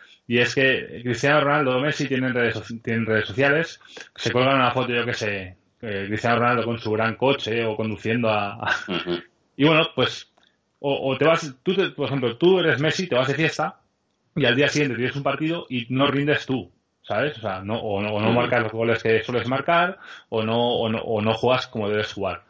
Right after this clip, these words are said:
Speaker 1: Pero en el fútbol americano no solo estás tú, están, hay,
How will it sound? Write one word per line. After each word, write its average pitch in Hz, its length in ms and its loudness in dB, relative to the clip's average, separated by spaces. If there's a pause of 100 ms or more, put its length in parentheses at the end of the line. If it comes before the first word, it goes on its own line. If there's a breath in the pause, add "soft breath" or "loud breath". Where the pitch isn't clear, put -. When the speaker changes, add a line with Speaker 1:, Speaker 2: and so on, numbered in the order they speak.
(280 loud breath)
Speaker 1:
Pero 131 140 2
en 135 80 4
el 135 60 4
fútbol 165 200 2
americano 170 480 0 (280)
no 139 240 -4
solo 156 180 0
estás 120 200 -2
tú, 160 380 0 (180)
están, 131 520 -4
hay, 120 360 -2